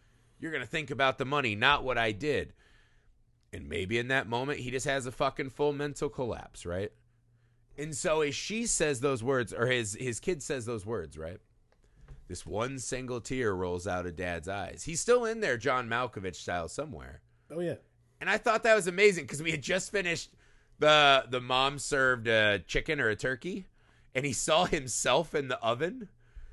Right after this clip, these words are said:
Speaker 1: being fried and roasted, <laughs> which is just amazing. But also,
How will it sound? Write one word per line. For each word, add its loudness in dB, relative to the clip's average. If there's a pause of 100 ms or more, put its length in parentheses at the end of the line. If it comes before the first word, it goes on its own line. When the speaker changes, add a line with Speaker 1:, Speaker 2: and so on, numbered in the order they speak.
(140)
Speaker 1:
being 0
fried 2
and -2
roasted, 2 (520)
<laughs> -2
which 4
is 2
just 4
amazing. 2
But 2
also, 4